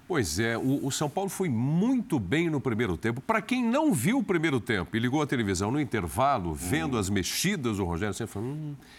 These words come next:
Speaker 1: acho que o time <laughs> tá indo mal.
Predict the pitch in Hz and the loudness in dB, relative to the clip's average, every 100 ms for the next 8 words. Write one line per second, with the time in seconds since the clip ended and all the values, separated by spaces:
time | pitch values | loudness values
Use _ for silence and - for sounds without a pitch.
0 | - - - 82 - 110 - - 113 - | -20 -18 -10 -8 -4 -4 -4 -4 -2 -2
1 | 101 - - - - 127 104 110 127 220 | -6 -6 -12 -10 -4 0 2 2 0 2
2 | 131 113 87 | 2 2 0